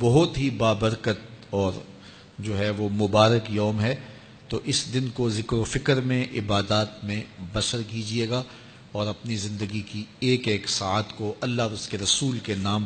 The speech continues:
پر لگا دینے کے جذبوں سے سرشار ہو کے، اے، زندگی گزاریے گا۔ حضرت امام پاک، انہوں نے اپنی زندگی دین کے لیے قربان کر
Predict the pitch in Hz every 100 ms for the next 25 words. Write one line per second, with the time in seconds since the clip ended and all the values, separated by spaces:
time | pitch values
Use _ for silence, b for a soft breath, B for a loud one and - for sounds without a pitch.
0 | - 101 95 98 98 107 98 95 95 92
1 | 95 87 113 101 127 113 104 - B B
2 | B - - 131 - 120 113 101 98 104
3 | 92 B B B B - 95 95 95 -
4 | - - 107 113 110 113 107 113 123 127
5 | 135 127 131 123 110 110 127 127 123 113
6 | 120 120 113 117 117 120 - B B B
7 | B B B B - - 156 139 156 151
8 | 151 151 139 147 156 139 107 139 143 156
9 | 175 170 147 139 127 120 110 107 110 104
10 | 101 101 95 82